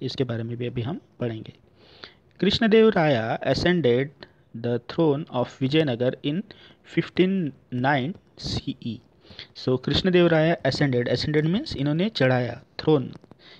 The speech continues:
जो सिंहासन था उसके ऊपर ये बैठे, गद्दी संभाली विजयनगर की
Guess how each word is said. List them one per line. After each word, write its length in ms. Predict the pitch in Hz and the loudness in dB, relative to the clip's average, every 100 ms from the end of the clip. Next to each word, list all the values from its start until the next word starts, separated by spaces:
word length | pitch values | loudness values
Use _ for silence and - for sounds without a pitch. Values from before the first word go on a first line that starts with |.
| _ 131 | _ 0
जो 260 | 135 131 | 0 0
सिंहासन 580 | - - 131 135 151 139 | -4 0 2 2 0 -4
था 340 | 131 143 - - | -2 -2 -4 -4
उसके 260 | 135 - | -4 2
ऊपर 220 | 143 143 135 | 2 2 2
ये 140 | 143 | 2
बैठे, 400 | 127 120 - 180 | 2 0 0 -2
गद्दी 320 | 131 113 135 | -2 0 0
संभाली 380 | - 120 117 131 | 0 -2 0 0
विजयनगर 480 | 123 127 123 123 120 | 0 0 0 -2 -2
की 220 | - | -4